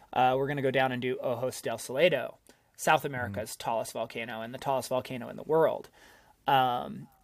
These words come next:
Speaker 1: the lowest point we will reach for the forty-seven miles of the endeavor is seventeen thousand one hundred and ninety feet.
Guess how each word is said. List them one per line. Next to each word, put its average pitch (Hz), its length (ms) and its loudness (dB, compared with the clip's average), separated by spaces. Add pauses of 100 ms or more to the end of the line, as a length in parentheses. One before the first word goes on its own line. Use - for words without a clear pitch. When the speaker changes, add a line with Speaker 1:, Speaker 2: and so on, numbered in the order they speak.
(300)
Speaker 1:
the 165 240 -6
lowest 160 760 4
point 165 420 -10 (400)
we 143 140 -2
will 143 160 0
reach 139 400 -6
for 143 120 -8
the 127 100 -4
forty-seven 156 680 0
miles 127 680 -6 (380)
of 135 180 0
the 135 80 -4
endeavor 135 540 -2 (300)
is 139 160 2 (120)
seventeen 175 560 -4
thousand 147 480 -2
one 139 160 -8
hundred 135 320 -6
and 117 180 -8
ninety 127 380 -6
feet. - 440 -10